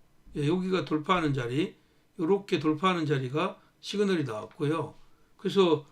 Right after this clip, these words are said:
뭐 어떤 거예요? 밑에 빨간색하고 검정색이니까 일 차, 이 차 라인을 여기 다 한 번에 돌파했어요. 그러니까 이런 시세가 나는 겁니다.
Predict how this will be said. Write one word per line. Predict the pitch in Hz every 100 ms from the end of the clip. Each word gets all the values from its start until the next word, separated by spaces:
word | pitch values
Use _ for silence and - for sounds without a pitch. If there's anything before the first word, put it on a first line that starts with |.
| -
뭐 | 156 156
어떤 | 247 220
거예요? | 180 165 220 - _ _ -
밑에 | 208 190 226 226
빨간색하고 | 226 233 233 220 214 196 185 208 190
검정색이니까 | 208 202 214 202 190 160 143 160 151
일 | 190 190 190
차, | 220 226 233 - _ _ _
이 | 170 143
차 | - 226 226 - _ _
라인을 | - 143 190 208 202 190
여기 | 190 208
다 | 143 160 180
한 | 214
번에 | 226 247 226
돌파했어요. | 160 151 160 143 151 139 131 _ _
그러니까 | - 196 190 196 196
이런 | 180 196 196
시세가 | 185 165 156 143
나는 | 110 127
겁니다. | 120 110 101